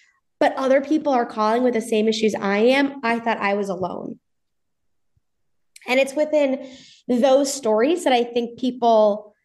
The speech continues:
feel empowered to call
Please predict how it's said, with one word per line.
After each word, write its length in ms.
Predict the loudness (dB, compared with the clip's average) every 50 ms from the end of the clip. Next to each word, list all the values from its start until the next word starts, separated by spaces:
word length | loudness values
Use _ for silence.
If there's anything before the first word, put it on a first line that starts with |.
| _ _ _ _
feel 380 | -14 -6 -2 2 2 2 2 2
empowered 920 | 2 0 0 -4 -6 -4 0 2 2 2 2 2 0 0 0 -2 -4 -6 -10 -14 -20 _
to 120 | -4 -4 -4
call 720 | -2 0 0 2 4 4 4 2 2 0 -2 -4 -8 -12